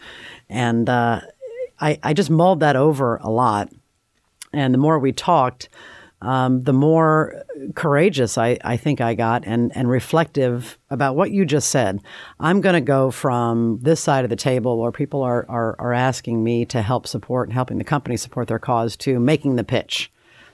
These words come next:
So in other words, you're gonna go from giving away the money to try to raise the money. And surprisingly enough, uh, I really thought it was easier to ask for the money.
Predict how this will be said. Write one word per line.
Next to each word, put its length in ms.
So 400
in 100
other 180
words, 400
you're 80
gonna 140
go 140
from 140
giving 200
away 180
the 80
money 220
to 60
try 220
to 80
raise 240
the 80
money. 300
And 580
surprisingly 640
enough, 460
uh, 320
I 160
really 340
thought 240
it 40
was 180
easier 340
to 160
ask 300
for 160
the 80
money. 380